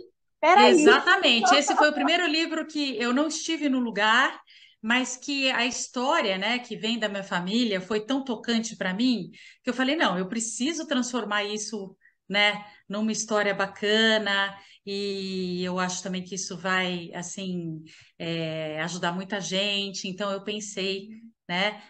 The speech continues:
Speaker 2: mas com certeza, viu, eu preciso ir lá, quero muito.
Speaker 1: Só vai
Speaker 2: É, pelas imagens, pelas fotos, pelo que eu estudei, tem muita história, né, tem muita coisa diferente.
Speaker 1: Você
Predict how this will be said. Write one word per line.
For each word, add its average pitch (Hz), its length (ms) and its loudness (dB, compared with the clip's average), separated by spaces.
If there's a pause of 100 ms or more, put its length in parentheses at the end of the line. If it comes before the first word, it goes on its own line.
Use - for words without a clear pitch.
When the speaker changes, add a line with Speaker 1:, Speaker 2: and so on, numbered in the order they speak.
Speaker 2:
mas 185 220 -4
com 214 280 -4
certeza, 214 680 -4
viu, 180 340 -4
eu 175 120 -8
preciso 180 400 -8
ir 180 60 -6
lá, 143 380 -6
quero 175 300 -2
muito. 165 520 -6
Speaker 1:
Só 240 100 4
vai 269 180 6
Speaker 2:
É, - 260 -8 (100)
pelas 196 300 -2
imagens, 180 520 2
pelas 170 300 -4
fotos, 170 520 -2
pelo 170 220 -6
que - 60 -8
eu 175 40 -2
estudei, 170 760 -2 (300)
tem 180 120 -2
muita 196 220 -2
história, 165 840 0
né, 175 240 2
tem 180 200 -4
muita 190 300 -2
coisa 175 600 -2 (240)
diferente. 165 1120 -4 (360)
Speaker 1:
Você 285 460 -4